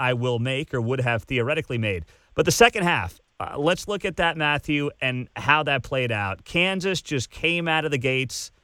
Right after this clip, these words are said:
on fire. It reminded me, in a weird way, of the Miami second half as well. I mean,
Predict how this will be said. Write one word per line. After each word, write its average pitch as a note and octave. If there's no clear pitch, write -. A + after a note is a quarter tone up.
on A#2+
fire. C#3
It C3
reminded C#3+
me, C#3+
in B2+
a A#2
weird C3
way, B2+
of A#2
the A2
Miami C#3+
second C#3
half C3
as A2
well. B2+
I A#2
mean, A#2